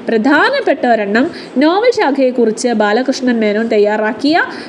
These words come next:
സൈദ്ധാന്തിക പ്രബന്ധമാണ്. ഇദ്ദേഹം രചിച്ച നോവലിൻ്റെ ഭാഗങ്ങൾ എന്ന മലയാളത്തിൽ ആദ്യത്തെ സമഗ്ര നോവൽ പഠനം, ആ, ഈ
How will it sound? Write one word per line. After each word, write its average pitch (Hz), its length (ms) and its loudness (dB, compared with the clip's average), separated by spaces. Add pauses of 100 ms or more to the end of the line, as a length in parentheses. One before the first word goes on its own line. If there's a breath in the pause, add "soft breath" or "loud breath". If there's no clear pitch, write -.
സൈദ്ധാന്തിക 240 1040 0
പ്രബന്ധമാണ്. 196 1000 0 (280 loud breath)
ഇദ്ദേഹം 349 380 0
രചിച്ച 247 400 -2 (480 loud breath)
നോവലിൻ്റെ 359 1040 2
ഭാഗങ്ങൾ 262 840 2 (200)
എന്ന 220 340 0 (360 loud breath)
മലയാളത്തിൽ 330 520 2
ആദ്യത്തെ 277 480 0
സമഗ്ര 294 600 2
നോവൽ 269 640 0
പഠനം, 240 500 0 (400 loud breath)
ആ, - 20 4 (560)
ഈ 240 140 2